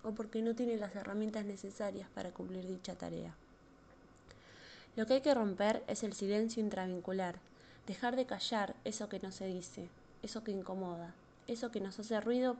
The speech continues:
pero que por las dudas no decimos nada. Dejar de justificar la violencia y empezar a actuar con anterioridad para que una puteada, un golpe, un celo,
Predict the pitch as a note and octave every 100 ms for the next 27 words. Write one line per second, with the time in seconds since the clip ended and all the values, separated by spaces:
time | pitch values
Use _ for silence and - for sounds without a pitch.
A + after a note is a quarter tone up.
0 | - - - G#3+ G#3 G#3 G#3+ G#3+ G#3 B3
1 | C4+ A3+ G#3+ G3 - G3 F3+ F#3 F3 E3
2 | F3 - - - - - - G3 - B3
3 | G#3+ - F#3+ F#3 F#3 G3 G3 F#3+ G3 G#3+
4 | F#3+ F3 F3+ - G#3+ G#3 G3+ A3+ A#3 A3+
5 | - G#3 F#3+ - F#3+ F3+ F#3 F#3 F#3+ G#3
6 | G3+ F#3 F3+ - F#3 F3+ G#3 G#3 F#3+ F#3
7 | A3 F#3+ F3 - - G#3 G#3 F#3+ F3+ G3+
8 | - G3+ - G3+ F#3 F3+